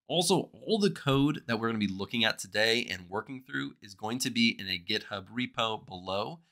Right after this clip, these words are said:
So you can go and get all the code and have it completely finished and just follow along, or you can code it from scratch along with me. I do recommend writing it from scratch if you can, because I think you'll learn more and you'll make mistakes and you'll learn from that as we go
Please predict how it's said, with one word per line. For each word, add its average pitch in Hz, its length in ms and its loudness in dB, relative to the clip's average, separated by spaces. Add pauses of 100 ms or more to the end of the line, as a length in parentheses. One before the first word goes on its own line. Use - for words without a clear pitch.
(220)
So - 140 0
you 180 40 4
can 196 120 -2
go 170 160 4
and 131 100 6
get - 180 2
all 95 220 -2
the 120 100 2
code 113 480 2
and 98 80 -6
have 101 140 0
it 92 100 -4
completely 101 440 -14
finished 107 440 0
and - 80 -12
just 98 200 -6
follow 90 240 0
along, 113 420 0 (400)
or 196 320 6
you 147 160 4
can 110 160 -2
code 120 220 2
it - 80 -2
from 95 160 -4
scratch 104 580 2
along 92 400 0
with 120 220 0
me. 98 240 -4 (640)
I 117 120 10
do 151 160 4
recommend 196 360 6
writing 107 240 6
it 92 80 0
from 98 140 0
scratch 113 500 4
if - 160 -12
you 95 80 -8
can, 127 460 2
because 101 280 2
I 101 60 2
think 117 160 0
you'll 92 220 4
learn 107 240 6
more 120 240 8
and 104 80 4
you'll 92 80 2
make 90 180 0
mistakes 156 460 0
and 90 80 -6
you'll 87 180 -14
learn 101 200 -6
from 110 120 -20
that 101 220 -2
as 92 180 -2
we - 80 -20
go 90 120 -14